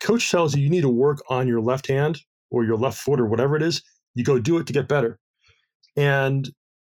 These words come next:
the criticism you just made of Nike is a, is a conversation that we have at almost every, at almost every board meeting, which is, you know, "What are we doing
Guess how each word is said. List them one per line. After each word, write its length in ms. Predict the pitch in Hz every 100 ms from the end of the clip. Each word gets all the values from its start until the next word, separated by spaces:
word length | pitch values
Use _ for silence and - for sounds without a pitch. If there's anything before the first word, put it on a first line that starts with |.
| _
the 140 | 147 139
criticism 360 | - 220 214
you 60 | 180
just 180 | 147 -
made 120 | 143
of 60 | 120
Nike 400 | 139 190 143 127
is 180 | 127
a, 180 | 127 -
is 120 | 123
a 40 | 143
conversation 640 | - 165 143 151 151 131
that 60 | 123
we 140 | 131
have 360 | 131 131 127 123
at 80 |
almost 340 | 123 123 117 120
every, 220 | 117 123 -
at 100 | 123
almost 400 | - 120 127 -
every 140 | 127 113
board 220 | 113 143
meeting, 220 | 101 - _ _ -
which 160 | 113
is, 120 | 131 117
you 60 |
know, 100 | - -
"What 340 | 117 107 156
are 40 | 190
we 100 | 185
doing 420 | 156 131 123